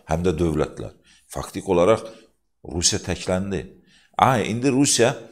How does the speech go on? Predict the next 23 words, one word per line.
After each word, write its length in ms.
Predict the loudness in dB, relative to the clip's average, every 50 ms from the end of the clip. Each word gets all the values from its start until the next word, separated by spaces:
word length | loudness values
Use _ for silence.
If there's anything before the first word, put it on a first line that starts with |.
| -20 -20 -20 _ _
çalışır 460 | 0 4 6 6 6 6 4 2 0 0
ki, 100 | -2 -2 -2 -2
bu 100 | -2 -4
tipli 300 | -4 -6 -6 -2 -2 0
məsələlərdə 840 | 0 2 2 4 4 4 4 4 6 6 4 4 4 4 2 2 2 2 -2 -8 -16 -20 -20 _ _ _ _ _ _ _
yanına 540 | -14 -8 -2 2 4 6 6 6 4 2 2 2
toplayacağı 640 | 2 0 -2 0 2 4 4 6 6 6 6 6 6 4
dövlətlər 480 | 2 4 4 4 4 4 4 2 4
olsun, 320 | 4 4 4 4 2 2 0
provokasiya 600 | 2 4 4 4 4 6 6 4 4 4 4 2
yaratsın. 420 | 2 2 0 -2 -4 -8 -8 -10 -10 -18 -20 _ _ _ _ _ _ _ _ _ _ _ _ _ _ _ _ -2
Bu 60 | 0
da 120 | 4 8
variantlardan 680 | 8 10 10 8 6 6 4 4 6 6 4 4 2 2
biri 180 | 0 2 0
idi. 180 | 0 -2 -4 -8 -12 -16 -20 _ _ _ -20 -20 _ -12
İndi 300 | -8 -6 -2 0 0 0 0 -2 -6 -16 -16 -12
İstanbul 540 | -6 -4 -2 0 2 2 2 2 0 0 0
görüşündə 640 | 2 2 2 2 2 -2 -4 -4 0 4 6 6 6 4 -2 -14 -18 -20 _ -4 2
qismən 460 | 6 6 6 8 6 4 2 2 -2 -8 -14 -20 -20 -14 -2
nələrəsə 560 | 4 8 8 10 10 10 10 10 8 8 8
nail 240 | 8 8 8 10 8
olunubsa, 720 | 8 6 4 4 2 0 4 6 8 8 8 8 6 2 -8